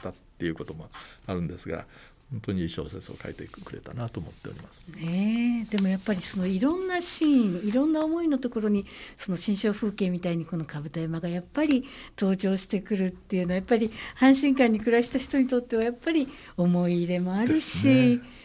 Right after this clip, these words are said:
Speaker 1: すね。
Speaker 2: ねえ、すごくこう、やっぱりすごい山なんですよね。<laughs> いろんな意味で。ね、本当に、あの、文学作品でたどる兜山の歴史と風景、本当に、あの、いろんな風景、そして歴史をね、重ね合わせて、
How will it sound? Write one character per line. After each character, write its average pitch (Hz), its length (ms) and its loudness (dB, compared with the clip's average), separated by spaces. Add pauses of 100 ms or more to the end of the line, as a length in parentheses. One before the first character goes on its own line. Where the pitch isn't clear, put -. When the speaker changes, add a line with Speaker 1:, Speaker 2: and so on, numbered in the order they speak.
(180)
Speaker 1:
す 240 40 6
ね。 262 140 8
Speaker 2:
ね 370 200 2
え、 370 40 -2
す - 180 -8
ご 233 140 -4
く - 220 -12
こ 185 440 0
う、 - 400 -18
や 143 60 -10
っ - 40 -18 (120)
ぱ 226 140 2
り 202 220 2 (760)
す - 260 -4
ご 196 160 6
い 214 60 8
山 185 280 6
な 214 140 6
ん 190 80 2
で 180 80 2
す 240 200 2
よ 262 120 10
ね。 254 200 8 (140)
<laughs> 269 100 -2
い 208 220 8
ろ 262 100 6
ん 214 100 8
な 226 100 6
意 220 100 6
味 196 180 4
で。 185 260 0 (540)
ね、 220 280 6
本 220 220 4
当 220 120 2
に、 214 120 4
あ 208 60 4
の、 196 100 2
文 196 180 2
学 190 180 2
作 - 280 -6
品 190 160 -2
で 180 100 -2
た 180 160 0
ど 180 140 0
る 180 120 -2
兜 185 380 0
山 185 240 2
の 190 160 0
歴 175 260 -4
史 - 160 -10
と 214 120 2
風 202 220 -2
景、 170 280 -4 (320)
本 285 160 4
当 339 80 2
に、 320 120 6
あ 311 40 4
の、 302 100 4
い 285 100 6
ろ 240 160 8
ん 247 80 8
な 247 120 6
風 240 260 0
景、 185 260 0
そ 196 120 -4
し 190 100 -8
て 180 120 -4
歴 175 240 -6
史 190 180 -4
を 180 80 -2
ね、 330 260 0 (340)
重 185 220 0
ね 185 180 2
合 185 60 0
わ 185 100 0
せ 185 160 -6
て、 180 300 -2